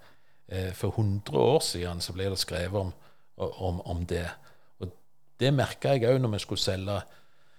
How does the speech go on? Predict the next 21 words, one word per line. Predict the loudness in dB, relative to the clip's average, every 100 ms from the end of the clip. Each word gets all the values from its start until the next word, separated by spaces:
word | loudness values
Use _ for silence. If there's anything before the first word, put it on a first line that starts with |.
| -20 -20 -20 -20 -20 -20 -20 -20 -20 -20 -20 -20 -20 -20 -20 0
et | 0 2
eller | 2 4
annet | 2
for | 0
Dalane | 2 2 4 0
Tiden | -2 -4 -4 -6
eller | -4 -2 -4
andre | -4 -4
ting, | -2 -2
det | -4
at | -6 -6
du | -8 -6
var | -4
mye | -2 0
lettere | 0 -2 -4 -2
å | -2
få | 0 0 0
et | -4
ja | 0 2 4 2 2
eller | 2 4 2
nei, | 0 0 0 0 0